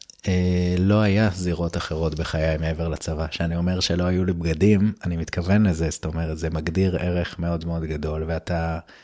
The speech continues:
אה, מנהיגות מאוד נחרצת, מאוד פתרונית, מאוד, אה, יודעת, אה, מאוד לא שברירית, מבחינתה להישבר זה פדיחה, זה בושה. אה, אז מאוד מאוד התעגלתי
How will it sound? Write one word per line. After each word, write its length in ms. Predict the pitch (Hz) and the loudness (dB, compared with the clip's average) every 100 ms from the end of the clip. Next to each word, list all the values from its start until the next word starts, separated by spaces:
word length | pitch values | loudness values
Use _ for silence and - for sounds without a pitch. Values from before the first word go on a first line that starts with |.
| _ _ _ | _ _ _
אה, 260 | 98 87 85 | -6 -4 -2
מנהיגות 600 | 87 80 85 85 101 - - | -2 -2 -2 -2 -4 -4 -4
מאוד 360 | 87 92 95 92 | -2 0 -2 -2
נחרצת, 640 | 90 - 85 78 - 82 | -4 -2 -2 -2 -4 -6
מאוד 240 | 76 78 - | -6 -6 -4
פתרונית, 720 | 98 - 82 82 82 - - - - | -4 0 0 2 0 -2 -16 -14 -4
מאוד, 520 | 80 71 85 85 82 | -2 0 -2 -2 -2
אה, 60 | 85 | -2
יודעת, 920 | 85 90 82 92 90 85 - - - _ - - - _ - | 0 -2 0 2 2 -2 -4 -8 -8 _ -20 -20 -20 _ -10
אה, 120 | 85 85 | -4 -2
מאוד 360 | 82 85 101 95 | 0 2 6 6
לא 120 | 92 | 6
שברירית, 840 | - 90 85 87 92 101 - - | 4 4 2 4 6 4 2 -6
מבחינתה 720 | 92 85 - 85 78 - 87 | -4 -4 -2 -2 -2 0 0
להישבר 580 | 85 85 - 85 85 85 | 2 0 0 0 2 2
זה 120 | 82 | 0
פדיחה, 600 | 78 - 78 95 - 90 | -4 -4 -2 -2 -2 -4
זה 120 | 82 78 | -4 -4
בושה. 420 | 78 - 98 95 90 - _ _ _ _ _ _ | -4 -2 0 0 -2 -14 _ _ _ _ _ _
אה, 60 | 85 80 80 80 80 78 78 - | -4 -2 0 -2 -2 -2 -4 -2
אז 340 | 92 78 76 - - 98 90 - | -2 -2 -4 -10 -12 -12 -10 -2
מאוד 420 | 95 92 - 98 87 | 2 2 4 4 4
מאוד 220 | 87 87 | 0 0
התעגלתי 680 | 85 80 82 87 87 - | -2 -4 0 2 2 0